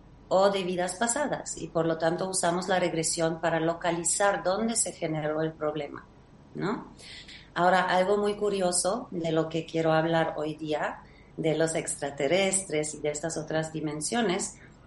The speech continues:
pues es un efecto secundario de, de esta terapia. Em, como mencionaste, yo ya desde chiquita tuve contacto con extraterrestres, porque desde la infancia escuchaba voces en mi cabeza,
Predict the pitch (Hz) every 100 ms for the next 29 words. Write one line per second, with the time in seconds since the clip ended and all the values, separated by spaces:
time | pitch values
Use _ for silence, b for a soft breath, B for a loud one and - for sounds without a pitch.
0 | - - 202 220 220 226 - 247 262 247
1 | 208 214 214 - 226 - 180 175 175 180
2 | 180 151 143 - 165 156 151 156 156 151
3 | - 175 - - 170 165 147 139 - -
4 | B B B B - 170 165 165 165 165
5 | 160 180 185 190 190 190 190 202 220 -
6 | 247 214 202 196 202 196 185 180 170 -
7 | 175 - 165 - 180 - 196 196 185 170
8 | 180 175 156 156 151 151 - 165 160 156
9 | 156 - 151 151 151 156 151 - 175 -
10 | 156 - 147 151 151 151 160 151 160 160
11 | 160 175 170 - 160 151 - - - 156
12 | 156 156 170 160 147 160 156 - 165 190
13 | 185 160